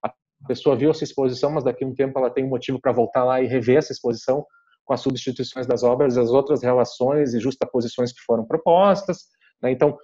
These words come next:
tem um certo apelo, que também é importante, a gente precisa levar o público pro museu, né?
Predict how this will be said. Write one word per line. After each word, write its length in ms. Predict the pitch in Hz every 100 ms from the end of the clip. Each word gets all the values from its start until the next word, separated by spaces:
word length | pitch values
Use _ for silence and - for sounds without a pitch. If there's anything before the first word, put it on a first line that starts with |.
| _
tem 140 | - 175
um 80 | 185
certo 320 | - 156 160
apelo, 500 | 156 - 151 214 226
que 80 | -
também 220 | 120 131
é 20 |
importante, 460 | 135 160 151 196 190
a 40 |
gente 280 | 123 127 -
precisa 280 | 135 143 139
levar 300 | 135 120 127
o 100 | 208
público 420 | - 160 165 -
pro 100 | -
museu, 420 | 120 131 127 170
né? 180 | 190 143